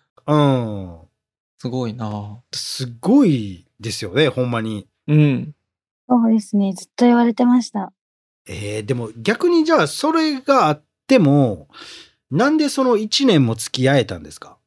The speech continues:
Speaker 3: なんかその出会ってからが一年で、付き合ってる期間ほんと二、三ヶ月程度だったんですけど。
Speaker 1: あー、なるほど。
Speaker 3: はい。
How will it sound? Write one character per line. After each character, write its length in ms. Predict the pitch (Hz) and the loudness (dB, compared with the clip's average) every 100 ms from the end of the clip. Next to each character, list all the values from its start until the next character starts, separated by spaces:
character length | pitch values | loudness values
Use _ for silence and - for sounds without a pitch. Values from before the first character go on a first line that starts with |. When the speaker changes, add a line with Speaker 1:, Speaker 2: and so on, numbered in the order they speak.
| _ _ - | _ _ 0
Speaker 3:
な 160 | 339 | 0
ん 20 | |
か 60 | 302 | 2
そ 100 | 302 | 0
の 80 | 254 | 2
出 100 | 262 | 4
会 60 | 427 | 4
っ 40 | - _ | 2 _
て 80 | 339 | -4
か 100 | 311 | 2
ら 80 | 294 | 2
が 100 | 269 | 2
一 200 | 262 254 | 0 2
年 160 | 254 247 | 4 4
で、 80 | 233 | 2
付 300 | - - 370 | -6 0 0
き 20 | |
合 40 | |
っ 40 | 440 | 2
て 140 | 302 | 2
る 80 | 269 | 2
期 100 | - | 0
間 220 | 247 233 | -2 0
ほ 80 | 247 | 0
ん 40 | |
と 80 | 262 | 2
二、 140 | 240 | 2
三 220 | 240 269 269 | 4 2 2
ヶ 100 | 269 | 2
月 240 | 269 - | -2 -2
程 140 | 302 262 | 0 0
度 60 | |
だ 40 | 214 | -2
っ 20 | |
た 200 | - 208 | -8 -10
ん 60 | 190 | -8
で 80 | |
す 80 | 190 | -10
け 120 | - | -2
ど。 300 | 196 208 175 - _ _ _ - | 2 4 2 -4 _ _ _ -4
Speaker 1:
あ 680 | 139 151 156 151 151 147 139 | 0 2 4 4 4 4 2
ー、 40 | 131 | 2
な 100 | 139 | -2
る 60 | |
ほ 100 | 135 | -2
ど。 220 | 117 98 _ _ _ | -4 -8 _ _ _
Speaker 3:
は 260 | - 277 254 | 2 2 2
い。 100 | 214 | -2